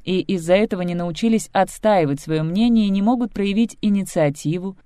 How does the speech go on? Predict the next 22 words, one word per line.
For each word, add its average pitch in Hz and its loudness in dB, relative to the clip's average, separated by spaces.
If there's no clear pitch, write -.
или 254 4
не 247 6
прошли 226 2
подростковый 208 0
кризис 214 2
и 180 -2
во 180 2
взрослой 202 -2
жизни 202 0
испытывают 196 -4
большую 185 0
тревогу 202 -2
при 160 -2
отстаивании 160 0
своих 156 -2
границ, 151 -4
неуверенность 180 -2
в - -20
себе 156 -4
и - -10
тому 143 -4
подобное. 170 -4